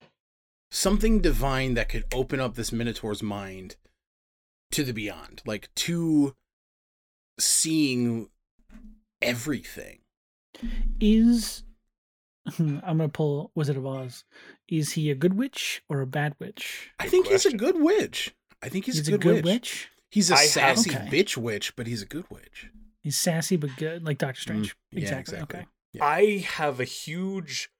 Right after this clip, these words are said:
Speaker 3: world-bending lore element to posit here that I wanna throw out there for consideration.
Speaker 1: Got it.
Speaker 3: We've established the gods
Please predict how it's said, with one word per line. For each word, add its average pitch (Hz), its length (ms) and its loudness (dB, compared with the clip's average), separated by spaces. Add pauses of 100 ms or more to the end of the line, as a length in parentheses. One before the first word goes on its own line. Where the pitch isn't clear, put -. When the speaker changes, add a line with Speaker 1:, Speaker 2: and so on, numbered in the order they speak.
(260)
Speaker 3:
world-bending 139 960 2
lore 113 300 0
element 101 520 -10
to - 80 -14
posit 107 560 -8
here 101 340 -6 (580)
that 127 100 0
I 110 60 0
wanna 135 240 0
throw 151 280 4
out 110 180 2
there 107 160 0
for - 120 -10
consideration. 107 920 -4 (600)
Speaker 1:
Got 110 200 -4
it. 104 100 -14 (540)
Speaker 3:
We've 143 180 -6
established 170 540 2
the 170 60 -2
gods 110 720 -2